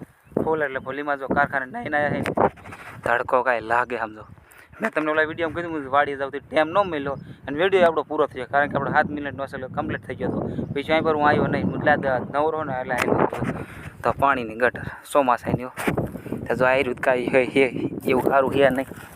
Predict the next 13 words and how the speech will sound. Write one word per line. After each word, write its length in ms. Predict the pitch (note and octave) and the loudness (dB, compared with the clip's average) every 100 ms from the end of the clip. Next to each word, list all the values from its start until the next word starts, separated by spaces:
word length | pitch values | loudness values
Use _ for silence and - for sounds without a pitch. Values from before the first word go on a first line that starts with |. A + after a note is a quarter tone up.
| - - - | -14 -4 2
જો 120 | A#2+ - - - - - - - - - - - - - - - - - - - - | 2 0 -20 -20 -14 -14 -14 -14 -14 -14 -20 -14 -14 -14 -14 -12 -14 -10 -6 -6 -8
ખોર 260 | - A3+ G#3 C#3 | 2 6 6 4
જેવું. 160 | C3+ A#2 - - | -8 -6 -8 2
ઓલો 240 | D3 D3 | 6 8
નહીં 140 | C#3+ E3+ | 6 4
હો, 60 | E3+ | 4
ભેંસું 360 | C3+ C3 C3+ | 2 2 0
મેં 160 | C3 C3 | 2 2
કહે 220 | C3 B2 | 2 -2
નહીં. 200 | A#2 G#2+ - - - - _ | -4 -10 -18 -20 -16 -16 _
બગડેલું 400 | D3 E3+ D#3+ C3 | 4 6 6 2
બધું 200 | A#2+ B2 | 0 -2
જો. 120 | A#2 | -6